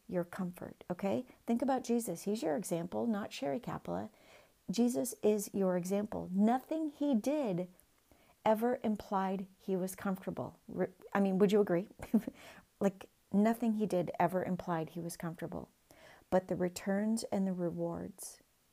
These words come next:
are for you right now in this life and in the next life if you won't give up. So where can you, <clears throat> where can you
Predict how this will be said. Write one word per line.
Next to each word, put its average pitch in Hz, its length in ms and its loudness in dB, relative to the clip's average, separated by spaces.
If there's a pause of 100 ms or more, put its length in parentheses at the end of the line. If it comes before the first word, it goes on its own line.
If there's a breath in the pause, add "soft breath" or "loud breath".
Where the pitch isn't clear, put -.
(580)
are 185 160 -6
for 190 400 -4
you 160 440 -4
right 175 260 -2
now 190 360 -2
in 190 220 2
this 220 260 0
life 220 500 -4 (480 loud breath)
and 190 320 0
in 208 200 0
the 214 80 0
next 185 300 -4
life 165 400 -10 (400 soft breath)
if 180 360 -2
you 208 200 -2
won't 175 400 -4
give 170 180 -8
up. - 300 -10 (600 soft breath)
So 220 220 2
where 214 460 2
can 214 220 0
you, 180 400 2 (880 soft breath)
<clears throat> - 1200 0
where 202 220 0
can 269 220 -2
you 262 160 -2